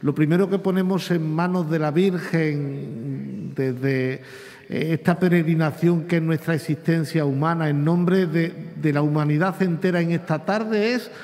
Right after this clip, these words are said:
una acción de gracias. Gracias, Madre Santísima de Fátima, porque nunca has abandonado al hombre.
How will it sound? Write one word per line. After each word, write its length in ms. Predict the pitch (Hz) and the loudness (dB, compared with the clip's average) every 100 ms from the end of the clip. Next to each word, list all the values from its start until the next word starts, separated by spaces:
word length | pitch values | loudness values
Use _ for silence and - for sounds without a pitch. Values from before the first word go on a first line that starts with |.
| - - | -18 0
una 240 | 185 196 | 2 2
acción 420 | 190 - 180 170 | 0 0 0 2
de 100 | 156 | 0
gracias. 540 | 139 135 127 147 135 127 | -2 -2 -4 -4 -4 -2
Gracias, 580 | 165 196 190 160 143 160 | 0 0 -2 -2 -2 -4
Madre 580 | 156 185 220 240 247 247 - - - - - - - - _ _ _ _ _ | 0 2 2 0 -2 -6 -16 -20 -20 -20 -20 -20 -20 -20 _ _ _ _ _
Santísima 760 | - 123 120 160 160 - 147 135 | -6 -4 -2 0 2 2 0 -2
de 100 | 131 | -2
Fátima, 560 | - 165 180 175 160 | -2 -4 -2 -2 -2
porque 360 | - 139 131 143 | -2 -2 0 -2
nunca 520 | 135 180 196 190 175 | 0 0 -2 -2 -2
has 160 | 165 - | -2 -2
abandonado 680 | 143 143 135 127 127 120 117 | -4 -2 -2 -2 -2 -2 -2
al 120 | 117 | -2
hombre. 400 | 113 110 113 | -2 -4 -6